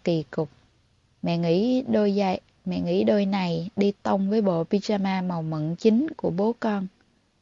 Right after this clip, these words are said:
"Con về sớm thế, định đi đâu à?" "Không ạ."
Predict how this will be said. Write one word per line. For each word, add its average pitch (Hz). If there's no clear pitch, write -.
"Con 196
về 185
sớm 233
thế, 277
định 185
đi 208
đâu 220
à?" 185
"Không 226
ạ." 160